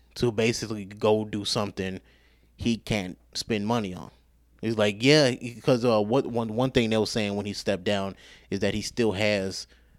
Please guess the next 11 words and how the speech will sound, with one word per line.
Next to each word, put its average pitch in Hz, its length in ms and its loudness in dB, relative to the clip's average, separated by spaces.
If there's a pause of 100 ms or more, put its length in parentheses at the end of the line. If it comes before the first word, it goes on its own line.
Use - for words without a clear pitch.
(180)
uh, 87 480 -6
I - 80 -8
think 135 220 2
it 117 40 4
was 101 120 0
ten 139 280 -4
percent 110 680 -2
of 95 320 0
Amazon 104 480 -4
stocks, - 600 -6 (380)
right? 101 300 -2